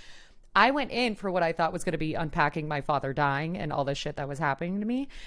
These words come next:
And we worked on the fact that every relationship in my life was, I was giving eighty and receiving twenty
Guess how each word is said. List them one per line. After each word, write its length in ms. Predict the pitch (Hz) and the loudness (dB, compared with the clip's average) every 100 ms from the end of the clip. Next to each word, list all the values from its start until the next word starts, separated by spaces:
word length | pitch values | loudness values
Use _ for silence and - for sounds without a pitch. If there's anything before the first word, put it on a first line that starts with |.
| - | -8
And 200 | - 196 156 | -2 0 2
we 200 | 190 247 | 2 2
worked 640 | 160 165 262 - - - - - - | 2 4 4 0 -12 -12 -14 -20 0
on 120 | 196 190 | 4 4
the 80 | 175 | 4
fact 300 | 180 170 - | 4 4 4
that 120 | 165 | 2
every 240 | 165 160 170 | 2 2 2
relationship 580 | 156 156 170 165 175 | 2 0 -2 -6 -2
in 80 | 170 | -2
my 140 | 156 147 | 0 2
life 300 | 143 170 - | 2 2 0
was, 120 | 156 | -2
I 160 | - 160 | 2 2
was 140 | 160 | 2
giving 300 | - 160 156 156 | -2 -2 -2 -2
eighty 340 | 156 147 156 | -4 -2 -4
and 100 | 165 | -2
receiving 460 | 151 151 156 139 139 | -2 -2 -4 -6 -8
twenty 460 | - 151 143 170 | -6 -4 -4 -4